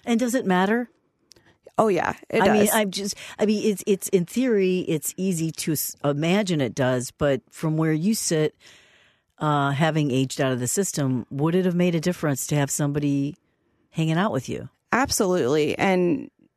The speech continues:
Speaker 2: knowing that there are people out there who care and that you're not just being passed from person to person and family to group home to residential center,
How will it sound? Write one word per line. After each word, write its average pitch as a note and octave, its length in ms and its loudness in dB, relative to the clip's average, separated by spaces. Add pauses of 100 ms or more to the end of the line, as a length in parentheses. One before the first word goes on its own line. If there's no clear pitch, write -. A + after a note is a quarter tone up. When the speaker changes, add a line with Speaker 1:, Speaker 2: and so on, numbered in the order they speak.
(180)
Speaker 2:
knowing A#3+ 760 4
that G3+ 220 2
there F#3 160 4
are F3 180 0
people F#3+ 520 0
out E3+ 260 2
there F3+ 200 2
who F3 200 0
care E3+ 600 0
and F3 180 0
that E3+ 100 2
you're F3 200 2
not F3+ 240 0
just - 320 -4
being E3+ 300 0
passed D#3+ 540 -2
from F3+ 240 -2
person F3+ 480 -2
to E3 80 -2
person F#3 640 -2 (360)
and F3 200 0
family F3+ 840 0
to E3+ 120 0
group F#3+ 320 -2
home E3+ 580 2
to E3+ 80 0
residential F3 540 0
center, E3 420 -2